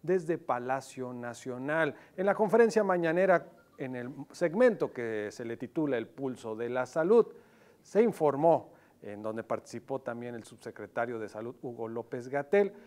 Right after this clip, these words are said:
que la vacunación fronteriza sigue activa,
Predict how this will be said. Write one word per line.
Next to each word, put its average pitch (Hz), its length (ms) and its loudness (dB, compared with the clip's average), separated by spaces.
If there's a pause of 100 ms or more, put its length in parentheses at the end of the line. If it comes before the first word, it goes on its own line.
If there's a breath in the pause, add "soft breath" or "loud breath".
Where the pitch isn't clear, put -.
(260 loud breath)
que 233 440 8 (100)
la 170 580 2
vacunación 151 1080 2
fronteriza 151 1040 0 (100)
sigue 175 280 -4
activa, 196 500 4